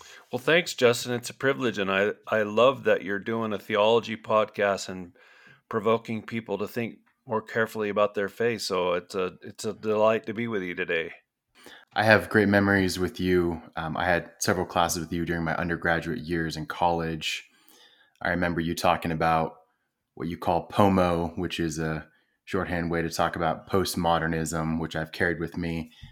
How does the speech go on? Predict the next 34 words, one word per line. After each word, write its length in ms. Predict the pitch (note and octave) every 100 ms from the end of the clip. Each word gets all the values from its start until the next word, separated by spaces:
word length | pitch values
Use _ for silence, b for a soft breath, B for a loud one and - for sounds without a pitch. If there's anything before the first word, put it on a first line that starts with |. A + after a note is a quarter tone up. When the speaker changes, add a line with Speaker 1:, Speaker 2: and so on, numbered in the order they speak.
| b
Speaker 2:
all 180 | F2 E2+
these 240 | E2 D#2+ D#2+
Speaker 1:
Mm-hmm. 80 |
Speaker 2:
years. 520 | E2+ E2 E2 D#2+ - -
And 120 | F2
I 60 | F#2
believe 360 | F#2 E3+ G3+ A#2
you 180 | A2
would 140 | G2+ F#2
even 520 | G#2 G2 F#2 F2 D#2+ b b b -
give 180 | A2+ -
people 280 | A2+ - F2
yellow 360 | D#2+ G#2 A#2 F#2
cards, 840 | - F2 D#2+ D#2+ D2+ - - - b b b -
like 280 | F#2+ F2+ F#2
in 100 | E2+
soccer, 640 | - G2+ G#2 G2 E2+ E2 D#2+
and 80 | F2
maybe 200 | F#2+ A#2
even 160 | G2+ F2+
a 60 |
red 240 | E2+ A2 A#2
Speaker 1:
<laughs> 20 |
Speaker 2:
card 200 | F2 E2
sometimes. 340 | E2+ E2 D#2+
I'm 100 | E2
not 200 | F2 E2+
sure. 500 | - G2+ F2+ E2 D#2+ - b -
Am 120 | G#2+
I 80 | A2 A2+ -
remembering 360 | A2 A2 A#2 A#2
that 160 | A2
correctly? 580 | A#2+ A2 A2+ A2+ A#2 A#2+ _ B B B -
Speaker 1:
<laughs> 60 | -